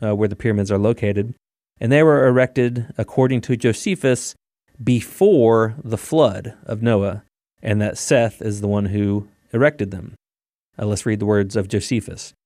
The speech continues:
"Now this Seth, when he was brought up and came to those years in which he could discern what was good, became a virtuous man, and as he was himself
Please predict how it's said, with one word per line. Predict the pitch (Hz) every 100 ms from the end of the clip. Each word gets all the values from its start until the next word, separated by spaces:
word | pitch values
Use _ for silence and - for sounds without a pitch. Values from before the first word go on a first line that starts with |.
| _ _ -
"Now | 113 127
this | 123 131 -
Seth, | - - 120 135 -
when | 117
he | 107 120
was | 117
brought | 110 123 127
up | 110 110
and | 110 104
came | 123 123
to | 127
those | 120 123 120
years | 117 120 120 117
in | 113
which | 117 120
he | 120
could | 117 107
discern | 110 120 117
what | 127 120
was | 127
good, | 113 101 95 104 _ _ _ _ -
became | 139 165 165
a |
virtuous | 139 143 147 143 147
man, | 143 110 110 110
and | 110
as | 120 135 -
he | 151 151
was | 147 143
himself | 156 143 131 120 123